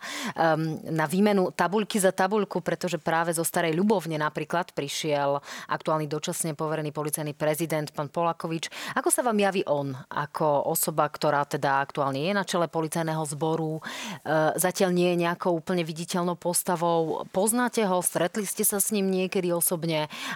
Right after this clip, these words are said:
A aký má predpoklad byť, povedzme, dobrým policajným prezidentom niekto, kto nemá nejakú, e, t-, pri všetkej úcte naozaj k pánovi Polakovičovi, nejakú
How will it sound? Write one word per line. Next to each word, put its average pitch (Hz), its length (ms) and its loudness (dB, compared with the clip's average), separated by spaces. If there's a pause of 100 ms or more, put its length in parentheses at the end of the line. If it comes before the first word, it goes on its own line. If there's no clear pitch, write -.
A 156 320 4
aký 208 640 0
má 165 400 2
predpoklad 175 800 -2 (320)
byť, 185 240 -4
povedzme, 196 240 0
dobrým 180 320 0
policajným 175 540 -2
prezidentom 175 560 0
niekto, 175 320 -2
kto 180 400 -2
nemá 190 320 2
nejakú, 160 500 0
e, - 40 -14 (800)
t-, - 240 -2
pri 202 100 2
všetkej 220 320 0
úcte 202 220 0
naozaj 185 300 2 (100)
k - 80 -6 (240)
pánovi 175 260 0
Polakovičovi, 170 680 0
nejakú 185 480 2